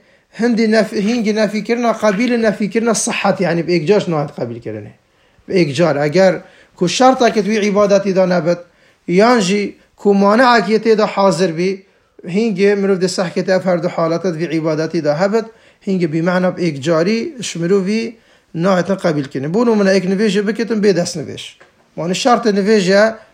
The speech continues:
في تو بدست نويج بي، اذا اش مروفي نهايت قبيل كرنه. يان جي مروف جهه كي بكتن،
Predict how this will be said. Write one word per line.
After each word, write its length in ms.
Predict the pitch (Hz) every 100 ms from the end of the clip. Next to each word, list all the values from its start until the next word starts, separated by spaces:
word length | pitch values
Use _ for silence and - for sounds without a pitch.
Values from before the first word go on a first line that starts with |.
| -
في 100 | 170
تو 100 | 214
بدست 300 | 208 226 214
نويج 300 | 226 247 220
بي، 240 | 175 196 196 - _ _ -
اذا 220 | 214 185
اش 180 | 180 -
مروفي 280 | 170 202 226
نهايت 260 | 233 214 190
قبيل 300 | 180 143 127
كرنه. 360 | 131 113 107 - _ - - - -
يان 180 | 247
جي 120 | 214 208
مروف 260 | 220 220
جهه 240 | 180 220 208
كي 140 | 208
بكتن، 420 | 180 220 226 220